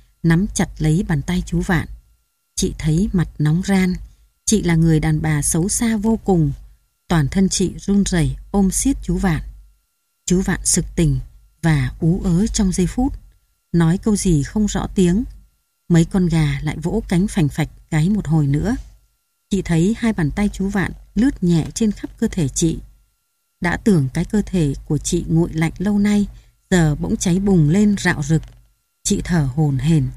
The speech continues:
giãy giụa khỏi vòng tay chú Vạn. Bất chợt cả hai đều vùng dậy hoảng hốt nhảy ra khỏi giường. "Từ nay chị đừng có liều thế."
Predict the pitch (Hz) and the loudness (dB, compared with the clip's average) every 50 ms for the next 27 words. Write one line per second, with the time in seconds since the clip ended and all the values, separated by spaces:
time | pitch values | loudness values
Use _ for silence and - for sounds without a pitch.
0 | - - 185 - 233 233 - 208 180 - - - - - 165 143 - 151 143 - | -6 -6 -4 -4 -4 -2 0 0 0 0 -4 -6 -4 -4 -2 -2 0 -2 -2 -2
1 | - 202 202 - - 180 190 190 190 151 - 160 - - _ _ _ _ _ _ | -2 -2 -2 -2 -4 -4 -2 -2 -2 -2 -2 -6 -12 -18 _ _ _ _ _ _
2 | _ _ _ _ - 220 262 - - - 185 151 - - - 147 139 127 165 185 | _ _ _ _ -4 -2 -2 -2 0 0 0 0 0 -2 -4 -4 -4 -2 -2 -2
3 | 180 185 180 180 165 151 143 139 156 165 156 143 131 - - - - - - - | -2 0 0 2 2 2 2 2 2 2 2 2 0 -2 -4 -6 -8 -8 -4 -2
4 | 170 147 131 139 190 240 269 - - 165 160 180 156 131 123 - 190 185 - 185 | -2 0 0 0 -2 -2 -4 -4 -2 0 2 2 2 2 0 -2 -4 -4 -4 -4
5 | 156 135 135 151 156 156 147 135 123 - - _ _ _ _ _ _ _ _ _ | -4 -2 0 0 2 2 2 0 -2 -6 -12 _ _ _ _ _ _ _ _ _
6 | _ _ _ _ _ _ - 196 165 156 170 175 170 - - 160 180 170 151 143 | _ _ _ _ _ _ 4 4 6 6 6 4 2 0 -2 -2 0 2 2 2
7 | - 190 202 202 196 175 143 131 - 156 165 185 226 | 2 2 4 6 6 6 4 2 0 0 0 0 0